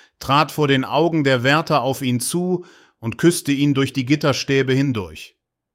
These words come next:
Ein Kuss, der ihr wie ein buchstäblicher elektrischer Schlag durch den Körper fuhr.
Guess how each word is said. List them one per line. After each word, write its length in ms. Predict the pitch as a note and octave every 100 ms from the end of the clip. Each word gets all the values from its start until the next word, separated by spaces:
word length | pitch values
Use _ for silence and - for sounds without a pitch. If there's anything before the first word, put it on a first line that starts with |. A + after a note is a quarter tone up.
| _ _
Ein 200 | - G2
Kuss, 440 | - G#3 A3 - - _ _ _
der 140 | C3 C3+
ihr 180 | C3+
wie 140 | C3 E3+
ein 260 | D3+ C#3+
buchstäblicher 880 | B2 F#3+ - - E3 E3 D3+ D3 C#3+
elektrischer 680 | B2+ B2+ D3+ - C#3+ C3 B2+
Schlag 580 | - B2+ C3+ D3 D3 -
durch 200 | C#3+ C#3+
den 180 | D3 D3
Körper 360 | C#3+ A2 - F2+
fuhr. 360 | - F2+ A#1+